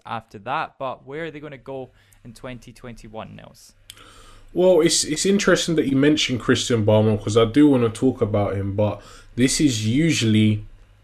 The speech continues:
Speaker 2: um, in every mock where I've seen Gregory Rousseau go. You know, um, six-foot-seven, big athletic edge rusher, would be the perfect pair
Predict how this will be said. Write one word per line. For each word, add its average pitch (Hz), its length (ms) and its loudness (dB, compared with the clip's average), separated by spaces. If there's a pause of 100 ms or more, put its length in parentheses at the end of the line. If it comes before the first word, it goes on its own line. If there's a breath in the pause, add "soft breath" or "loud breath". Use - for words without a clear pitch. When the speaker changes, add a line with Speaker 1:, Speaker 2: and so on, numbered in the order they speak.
(720)
Speaker 2:
um, 120 260 4
in 120 120 2
every 139 260 6
mock 123 420 4
where 110 240 2
I've 107 140 2
seen 110 420 -2
Gregory 113 540 6
Rousseau 104 600 0
go. 104 480 -2 (640 soft breath)
You 107 160 0
know, 104 420 2
um, 101 420 0
six-foot-seven, 113 1500 2 (100)
big 123 340 2
athletic 107 1080 -2
edge 107 240 -2
rusher, 104 600 0 (360 loud breath)
would 127 220 2
be 135 80 6
the 127 140 8
perfect - 760 0
pair 95 480 0